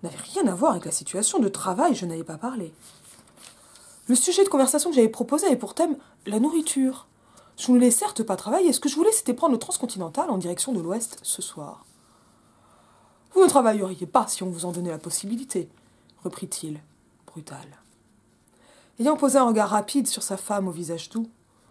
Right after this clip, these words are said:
je compris que n'eût été la présence de ce Cerbère, j'aurais moi-même pu planter mes crocs dans ce pâté de viande. Mais Cerbère se goinfrait de son offrande,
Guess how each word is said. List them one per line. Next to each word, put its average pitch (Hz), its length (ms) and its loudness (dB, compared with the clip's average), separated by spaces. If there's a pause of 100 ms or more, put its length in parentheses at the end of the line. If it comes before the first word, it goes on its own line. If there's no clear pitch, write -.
(360)
je - 140 -6
compris 233 480 2
que 220 120 -4
n'eût 208 240 0
été 214 220 -2
la 175 120 -2
présence 185 420 -4
de 180 80 -4
ce - 120 -6
Cerbère, 180 480 -4
j'aurais 208 220 0
moi-même 254 380 6
pu 226 100 -6
planter 196 300 -4
mes 175 100 -6
crocs 180 300 -10 (300)
dans 151 100 -10
ce - 120 -6
pâté 160 300 -12
de 151 100 -12
viande. 139 460 -14 (960)
Mais 170 60 -8
Cerbère 190 560 2
se - 140 -4
goinfrait 175 520 -4
de 180 60 0
son 170 220 -6
offrande, 160 520 -10